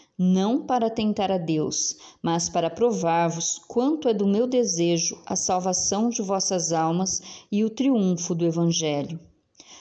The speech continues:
Fazendo o sinal da cruz sobre a bebida envenenada, tomou-a sem sofrer a menor indisposição. Os heréticos, por sua vez, foram fiéis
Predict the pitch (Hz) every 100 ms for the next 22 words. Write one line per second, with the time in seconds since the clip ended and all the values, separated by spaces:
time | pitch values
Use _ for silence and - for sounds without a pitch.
0 | _ - 175 170 190 240 254 240 - 190
1 | 196 226 233 226 - 202 202 196 - -
2 | 180 175 165 165 165 160 165 208 175 170
3 | 170 170 160 160 156 156 165 156 - -
4 | - _ - 208 196 196 185 156 160 -
5 | - - - - 226 277 - 220 - 196
6 | 196 190 185 180 175 196 233 240 - -
7 | 214 214 - 170 147 151 170 - - -
8 | _ - 156 180 175 185 196 - 180 -
9 | - 170 - 170 147 160 180 202 - -
10 | _ - 196 202 196 - 220 190 214 214
11 | -